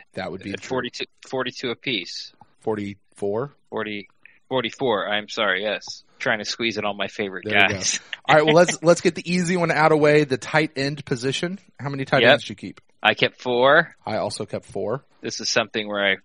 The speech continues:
Speaker 2: I, I probably should have cut Hudson.
Speaker 1: You think so?
Speaker 2: But, well, not that I want him cut,
Speaker 1: Yeah.
Speaker 2: but for some of these other guys, like, I could have, like, Patrick O'Connor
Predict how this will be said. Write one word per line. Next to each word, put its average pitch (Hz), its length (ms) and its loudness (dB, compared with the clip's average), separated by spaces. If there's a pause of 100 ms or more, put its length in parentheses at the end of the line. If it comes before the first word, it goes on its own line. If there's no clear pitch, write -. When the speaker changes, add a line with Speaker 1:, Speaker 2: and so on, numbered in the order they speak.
Speaker 2:
I, 104 60 2
I 104 40 0
probably 110 880 2
should 110 340 -2
have 101 140 -6
cut 107 220 2
Hudson. 98 500 -4 (140)
Speaker 1:
You 113 120 -8
think 113 180 -8
so? 120 220 0
Speaker 2:
But, 101 260 0 (420)
well, 180 180 8
not 202 240 6
that 196 100 8
I 175 80 10
want 156 260 8
him 214 100 0
cut, 233 340 8 (140)
Speaker 1:
Yeah. 117 140 2
Speaker 2:
but 147 200 8 (320)
for 143 680 6
some 160 320 4
of 147 80 2
these 135 320 2
other 135 280 6
guys, 120 720 6
like, 120 420 6
I 123 100 6
could 135 160 4
have, 123 120 -2
like, 120 280 0
Patrick - 360 2
O'Connor 131 640 2